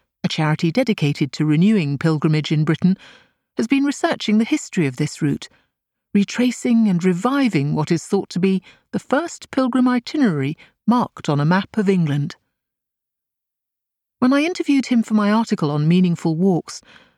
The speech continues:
Will Parsons talked passionately about a recent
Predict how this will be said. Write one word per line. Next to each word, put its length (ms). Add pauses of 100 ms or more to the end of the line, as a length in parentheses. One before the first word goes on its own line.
(200)
Will 220
Parsons 540
talked 400
passionately 720
about 340
a 80 (360)
recent 420